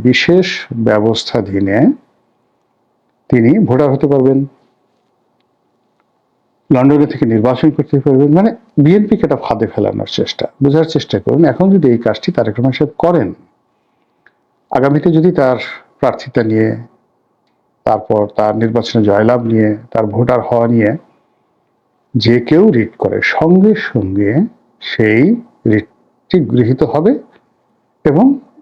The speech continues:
পুরো প্রক্রিয়াটি প্রশ্নবিদ্ধ হয়ে যাবে। দুই নম্বর হলো যে এই কাজ যারা করবেন, ইলেকশন কমিশনের যে সমস্ত কাজ করবেন,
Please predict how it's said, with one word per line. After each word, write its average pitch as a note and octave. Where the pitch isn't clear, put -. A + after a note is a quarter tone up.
পুরো G3
প্রক্রিয়াটি D3+
প্রশ্নবিদ্ধ G#2+
হয়ে G2
যাবে। F2+
দুই C#3+
নম্বর G3+
হলো A3
যে C#3
এই D#3
কাজ E3+
যারা D3+
করবেন, A2+
ইলেকশন C3
কমিশনের A#2
যে G#2+
সমস্ত A2
কাজ G#2+
করবেন, G#2